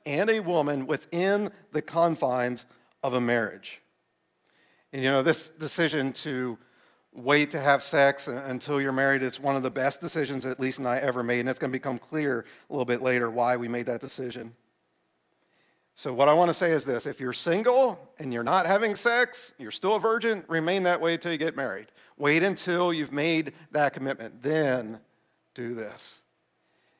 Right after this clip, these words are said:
If you're single and you're having sex, stop it and stop it immediately.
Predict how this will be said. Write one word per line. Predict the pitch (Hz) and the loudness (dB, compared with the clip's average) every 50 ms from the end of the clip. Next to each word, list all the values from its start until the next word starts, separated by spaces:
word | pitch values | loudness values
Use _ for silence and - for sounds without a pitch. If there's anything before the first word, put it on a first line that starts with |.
| _ _ _ _ | _ _ _ _
If | - - - | -16 -12 -8
you're | 139 120 | -6 -6
single | 110 - 170 156 160 165 151 151 | -4 0 0 0 2 2 2 2
and | 143 | 2
you're | 139 131 131 | 2 0 2
having | 135 151 175 190 214 208 208 | 2 4 4 4 2 0 0
sex, | - 233 226 208 - - - - | 2 2 2 0 0 -6 -12 -12
stop | - - - 180 160 165 175 196 | -10 -4 -2 0 2 2 2 0
it | 190 190 - | 0 -2 -2
and | 170 | -4
stop | - - 156 143 135 170 | -2 0 2 2 2 0
it | 160 | -2
immediately. | 170 185 208 233 254 240 226 180 139 127 117 - - - _ | -4 -4 -4 -4 -2 -2 0 -2 -2 -4 -6 -12 -14 -18 _